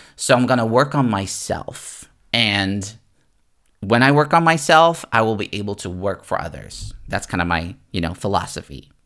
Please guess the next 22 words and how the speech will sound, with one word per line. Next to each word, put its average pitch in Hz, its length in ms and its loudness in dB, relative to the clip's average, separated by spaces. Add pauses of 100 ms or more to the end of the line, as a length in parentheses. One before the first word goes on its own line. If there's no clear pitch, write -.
(600)
And 156 160 4
with 156 160 2
everything 139 500 4
said 113 220 2
and 110 180 0
done, 98 460 0 (420)
I 143 100 6
wanna 170 180 4
leave 180 180 0
a 170 60 4
legacy, 160 580 0 (800)
especially 139 540 0
for 107 120 2
the 98 100 2
benzo 98 300 -2
community, 92 380 -4
which 95 240 -6
is 92 140 -6
this, 104 220 -6 (180)
um, 104 480 0 (160)
podcast 135 380 2
series. 90 380 -6